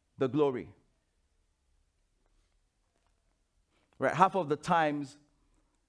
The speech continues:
I was teaching on this not too long ago, half of the times when, when the Father calls us or the call of God is revealed on our lives, we,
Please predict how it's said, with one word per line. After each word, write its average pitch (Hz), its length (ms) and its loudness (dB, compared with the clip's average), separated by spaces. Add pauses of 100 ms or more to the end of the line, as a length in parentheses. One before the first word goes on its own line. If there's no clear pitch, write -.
(240)
I 127 80 6
was 123 320 -2 (240)
teaching 175 220 -4
on 151 140 0
this 139 300 -2
not 143 180 -2
too 151 80 -6
long 147 220 0
ago, 127 340 0 (160)
half 165 160 2
of 165 100 -2
the 151 80 0
times 151 480 -2
when, 135 320 -2
when 139 160 0
the 135 80 0
Father 185 420 0
calls 180 440 -2
us 139 140 -4
or 135 80 -6
the 127 100 -6
call 180 260 0
of 131 140 -4
God 156 200 0
is 131 100 -6
revealed 139 480 -4
on 135 140 0
our 127 140 4
lives, 127 520 0 (960)
we, 135 520 -6